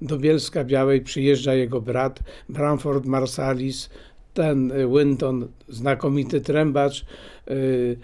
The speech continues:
Branford, znakomity saksofonista, ś-, y,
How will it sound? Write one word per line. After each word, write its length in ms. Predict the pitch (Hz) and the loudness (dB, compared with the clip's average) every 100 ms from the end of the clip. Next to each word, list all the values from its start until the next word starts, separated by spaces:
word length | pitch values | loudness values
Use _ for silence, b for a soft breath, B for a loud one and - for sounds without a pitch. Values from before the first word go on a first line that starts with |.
| B | B
Branford, 760 | 131 139 143 143 151 139 135 - | -2 2 4 2 0 -2 -2 -6
znakomity 680 | 110 113 135 127 139 139 156 | -10 -4 -4 -2 -2 0 -2
saksofonista, 800 | 139 135 - 127 143 139 139 147 | -2 -4 -6 -6 -2 -2 -2 -4
ś-, 200 | 131 - | -6 -6
y, 220 | - 147 | -8 -10